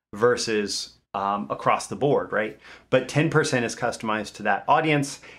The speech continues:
and then you start to make the front end changes to your marketing.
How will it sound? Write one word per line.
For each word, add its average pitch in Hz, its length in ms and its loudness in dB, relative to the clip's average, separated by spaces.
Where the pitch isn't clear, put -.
and 139 160 4
then 165 100 4
you 175 120 2
start 139 260 0
to 123 80 -2
make 120 160 0
the 113 80 -4
front 113 320 -2
end 110 180 -2
changes 101 640 -6
to 101 440 -6
your 113 160 -2
marketing. 117 580 0